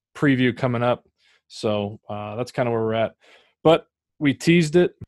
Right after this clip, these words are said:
So while all of us were slumming it out here in the cold and the dormancy and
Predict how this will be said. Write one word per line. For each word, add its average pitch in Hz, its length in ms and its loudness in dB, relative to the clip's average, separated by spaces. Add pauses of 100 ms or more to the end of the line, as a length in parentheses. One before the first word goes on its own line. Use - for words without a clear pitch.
(240)
So 143 440 2
while 120 220 2
all 120 200 6
of 110 80 2
us 117 220 0
were 110 80 -4
slumming 113 460 4
it 110 80 2
out 110 220 4
here 110 420 2
in 107 80 -2
the 104 80 -4
cold 107 580 2
and 104 100 0
the 107 60 0
dormancy 107 880 0
and 98 320 -10